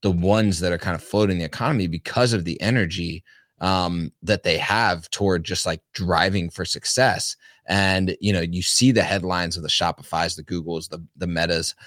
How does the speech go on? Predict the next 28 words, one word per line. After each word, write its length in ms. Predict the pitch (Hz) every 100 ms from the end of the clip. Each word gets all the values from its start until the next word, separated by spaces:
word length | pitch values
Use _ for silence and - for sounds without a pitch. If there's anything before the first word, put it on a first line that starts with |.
| -
laying 220 | 95 98
these 140 | 92 90
people 240 | 95 -
off, 300 | 76 92 147 - - -
but 80 | 85
that's 280 | - -
not 280 | 117 107 165
the 80 | 104
case 440 | - - 131 92 82
at 180 | 87
small 260 | - 92 87
businesses 540 | - 107 120 - 80
right 180 | 85 71
now. 160 | 76 76
There 220 | 82 107
is, 280 | 101 87 - - _ -
there's 280 | 110 92 90 -
a 80 |
need 520 | 92 90 98 113 127 110
for 140 | 95
hiring, 680 | - 95 110 87 80 82 80 - - -
um, 380 | 90 90 85 -
especially 400 | - 123 123 98
in 80 | 87
the 100 | 69
auto 260 | 90 95
industry. 400 | 80 64 - 69
So, 240 | - -